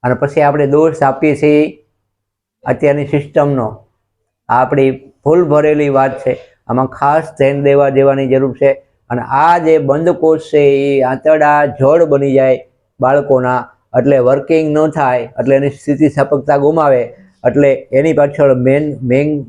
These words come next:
અ, મેગી, બિસ્કિટ, મેંદો આ બધો ચીટકી જાય,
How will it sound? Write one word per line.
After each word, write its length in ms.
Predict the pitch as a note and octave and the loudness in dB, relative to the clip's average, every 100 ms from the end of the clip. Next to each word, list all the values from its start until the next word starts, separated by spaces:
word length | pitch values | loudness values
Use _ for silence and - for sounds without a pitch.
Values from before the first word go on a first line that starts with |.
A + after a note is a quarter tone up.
| C3 | -4
અ, 320 | C3+ C3 C3 | 0 2 2
મેગી, 800 | B2+ C#3 D3+ C#3+ D3 C#3 C3+ - - | 2 0 2 2 2 2 -2 -8 -4
બિસ્કિટ, 680 | C3+ C#3+ - C#3+ C#3 C3+ A#2+ | -2 -2 -2 2 2 0 -2
મેંદો 300 | C3 C#3+ C#3+ | -2 2 0
આ 260 | - C3 | 0 -2
બધો 240 | F3 D#3 E3+ | 0 0 0
ચીટકી 440 | E3 D#3+ - E3+ | 0 -4 -2 0
જાય, 300 | C3+ G2+ - | 0 -2 -6